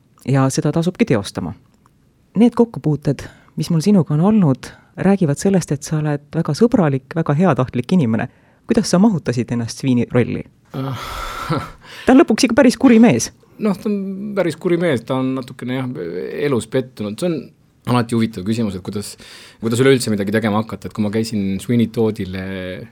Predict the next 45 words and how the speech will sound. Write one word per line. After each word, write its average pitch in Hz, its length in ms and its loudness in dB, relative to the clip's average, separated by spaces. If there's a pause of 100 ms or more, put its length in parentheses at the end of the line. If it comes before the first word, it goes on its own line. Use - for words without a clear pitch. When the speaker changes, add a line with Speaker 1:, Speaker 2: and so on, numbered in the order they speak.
(320)
Speaker 2:
noh, 120 80 -2
nii-öelda 110 240 2
ette 113 320 -2
laulmised 87 320 -8
tehti 98 260 -10
ka 123 120 -4
selle 95 180 -6
jaoks, 87 180 -14
et - 60 -16
kui 101 80 -6
ma 101 100 -4
käisin 104 180 -6
sinna 120 200 -4
ette 127 160 -8
laulmas, 90 340 -8 (140)
siis, 98 720 -4
ja 98 160 -6
kui 110 80 2
ma 107 100 0
harjutasin 107 540 0
seda 92 180 -10
lugu 98 240 -2
või 90 160 -6
siis 101 180 -10
ma 92 120 -12 (160)
kuidagi 104 320 -6
leida 104 320 0
endas 98 400 -4
üles - 560 -6
mingisuguseid 92 720 -10 (420)
asju, 98 320 -8
mida 95 140 -8
ma 101 100 0
arvan, 92 300 -4
et 107 120 -8
enda 101 160 -8
sees 101 160 -10
üldse 104 220 -10
olemas 98 240 -6
ei 101 80 -6
ole, 92 160 -6
on, 78 160 -14
on - 80 -10
tegelikult 104 320 -10
päris, 113 240 -4